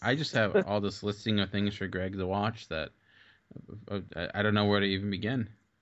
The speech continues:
Speaker 2: <laughs>
Speaker 1: Might, might be, like, an extra credit, like, season-long semester project, you know, it's, like,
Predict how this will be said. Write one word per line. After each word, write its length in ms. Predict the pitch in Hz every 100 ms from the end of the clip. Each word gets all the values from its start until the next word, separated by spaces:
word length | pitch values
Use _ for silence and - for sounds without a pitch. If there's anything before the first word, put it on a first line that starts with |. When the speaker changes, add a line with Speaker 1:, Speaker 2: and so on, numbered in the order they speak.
| - -
Speaker 2:
<laughs> 400 | 190 - - -
Speaker 1:
Might, 140 | 127 -
might 180 | 147
be, 80 | 180
like, 140 | 156 117
an 80 |
extra 300 | 85 120 -
credit, 360 | 113 110 107 -
like, 260 | 101 98 -
season-long 720 | - 120 113 104 101 101 101
semester 540 | 95 - 104 98 - 107
project, 540 | - 104 101 104 110
you 60 | 95
know, 100 | 87
it's, 120 | 85
like, 120 | 87